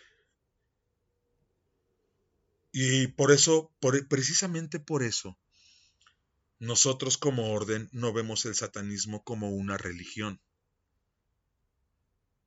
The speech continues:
Yo respeto a la gente que lo vea como una religión, o sea, tal parece que hay que defender que el satanismo es una religión, porque a cada rato se ven publicaciones de que el satanismo sí es religión, porque,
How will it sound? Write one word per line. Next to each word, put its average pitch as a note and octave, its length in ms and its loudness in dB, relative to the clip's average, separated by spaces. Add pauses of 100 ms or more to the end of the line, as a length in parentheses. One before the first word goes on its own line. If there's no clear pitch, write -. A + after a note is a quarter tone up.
(180)
Yo A2 180 -4
respeto D#3+ 560 4
a D3+ 40 4
la C#3 100 2
gente B2 360 -8
que C3+ 120 -4
lo B2+ 160 0
vea G2+ 240 0
como G#2+ 200 -8
una G2+ 160 -6
religión, F#2+ 600 -8
o F#2 40 -10
sea, F#2+ 220 -6
tal G#2+ 180 -6
parece G#2+ 360 -4
que G#2+ 200 -2
hay G#2+ 120 -6
que C3 100 -4
defender G#2+ 760 -2
que B2+ 80 0
el G#2+ 40 -4
satanismo G#2 460 -6
es - 80 -10
una G#2 140 -8
religión, G2 480 -8 (540)
porque - 180 -6
a - 40 -4
cada A#2+ 200 -2
rato A#2 240 -2
se A2+ 140 -2
ven A2 160 -4
publicaciones G#2+ 680 -4
de F#2 80 -10
que - 100 -14
el G2 40 -12
satanismo F#3 400 -8
sí F#3 100 -2
es F3+ 60 -6
religión, D3+ 340 -2
porque, - 280 -10